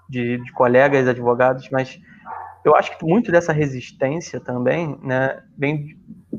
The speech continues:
da faculdade que não ensina. A gente não aprende na faculdade a precificar, a gente não, não, não entende o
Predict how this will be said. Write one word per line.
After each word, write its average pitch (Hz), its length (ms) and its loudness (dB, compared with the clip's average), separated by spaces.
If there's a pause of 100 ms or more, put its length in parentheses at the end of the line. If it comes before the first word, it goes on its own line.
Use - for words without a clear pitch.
(120)
da 139 140 -4
faculdade 151 580 0
que - 80 -8
não 165 120 -2
ensina. 170 480 -6 (680)
A - 60 -6
gente 139 140 -6
não - 80 2
aprende 147 240 2
na 139 80 4
faculdade 131 460 -2
a 127 60 -2
precificar, - 680 -6
a 135 60 -6
gente 135 220 -6
não, 143 160 -2 (160)
não, 135 280 -2
não 127 160 -2
entende 139 580 0 (180)
o 131 520 0